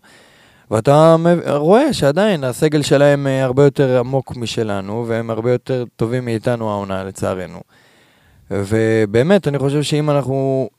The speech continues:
ננצח בגביע, באמת זה יהיה איזשהו סנסציה, ואני חושב שהעונה שלנו תקבל, אה, מפנה יותר טוב ממה שהיא עד עכשיו.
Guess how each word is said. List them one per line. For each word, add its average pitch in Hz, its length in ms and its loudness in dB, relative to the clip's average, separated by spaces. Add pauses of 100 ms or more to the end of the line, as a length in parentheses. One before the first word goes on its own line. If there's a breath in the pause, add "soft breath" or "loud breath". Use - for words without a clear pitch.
ננצח 120 520 0
בגביע, 123 400 2
באמת 120 300 -2
זה 101 100 -6
יהיה 104 180 0
איזשהו 95 720 -6
סנסציה, 131 720 0
ואני 107 400 -2
חושב 107 200 -10
שהעונה 107 340 -4
שלנו 104 240 -8
תקבל, 98 440 -4
אה, 95 100 -8
מפנה 95 320 -12
יותר 110 320 -2
טוב 98 300 -6
ממה 90 240 -14
שהיא 87 480 -12
עד 92 140 -8
עכשיו. 135 320 0